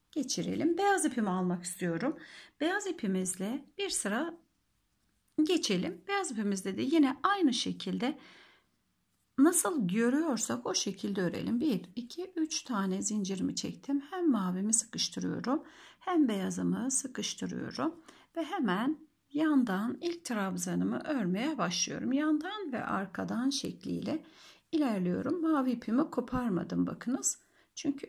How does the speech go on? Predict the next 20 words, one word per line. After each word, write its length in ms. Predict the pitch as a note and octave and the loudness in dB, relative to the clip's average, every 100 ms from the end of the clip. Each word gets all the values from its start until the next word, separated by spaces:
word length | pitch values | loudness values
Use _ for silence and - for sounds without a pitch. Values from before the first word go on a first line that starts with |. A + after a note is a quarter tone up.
| - | 0
en 260 | D#4+ D4+ A#3+ | 2 2 0
üst 260 | A#3+ - | -6 -6
sırayı, 560 | - A#3+ A3 F3+ A#3 G4 - _ _ _ _ | -8 -4 -2 -2 -2 -6 -16 _ _ _ _
son 280 | - D#4 C4+ | -4 2 2
sıramızı 640 | - G3 - - - - | 2 -2 0 0 -2 2
yine 340 | D#4+ D4+ G#3+ | 4 4 4
mavi 360 | C4+ D4 C#4 A3 | 2 2 2 2
ipimizle 800 | F#3+ G3+ F3 F3 - C4 F4 D#4+ | -2 -2 0 0 -2 -2 -2 -4
tamamlayacağız. 1080 | C4+ A3+ E3+ - - - - D4+ D#4 - - _ _ _ _ _ _ _ _ _ _ _ _ _ _ _ _ | -2 0 0 0 -4 -6 -4 -4 -2 -6 -8 _ _ _ _ _ _ _ _ _ _ _ _ _ _ _ _
Ardından 840 | F4 D#4 B3 G#3+ F#3 E3+ F#3 A#3 A#3+ | -2 0 0 0 0 0 0 -2 -2
geçiyorum. 760 | C4+ C4+ C4+ C4 C4 C#4 D#4 - _ _ _ - | -4 -6 -2 -2 0 -2 -2 -4 _ _ _ -20
Tekrar 480 | - E4+ - C4+ C4 | -16 -16 -8 -4 -2
yandan 640 | B3 A3+ G#3 F3+ F#3+ B3+ | 0 0 -2 -2 -2 -2
geçiyorum. 640 | C4 C4 - - B3+ D4 E4+ - _ _ _ _ _ _ _ _ _ _ D#4 | -2 -4 -8 -8 -6 -6 -6 -8 _ _ _ _ _ _ _ _ _ _ -6
Evet, 260 | G#3+ - | -6 -8
bunun 360 | G#4 F#4 C#4 - | -2 2 2 2
üzerine 500 | C4+ B3 F#3 F3+ - - | -2 0 0 0 -2 -2
bir 120 | G4+ | -2
sırada 500 | E4+ - F#3 F3+ G#3 | -2 -2 0 -2 0
mavimizi 800 | C4+ D#4+ D#4 A3+ F3+ F3 F3 D3 | 4 4 4 2 2 2 0 -4